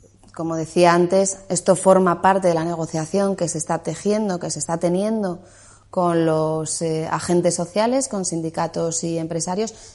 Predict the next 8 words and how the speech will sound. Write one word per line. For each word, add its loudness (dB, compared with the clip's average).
y -6
será 0
en -8
ese -2
marco 2
del -2
diálogo -4
social -6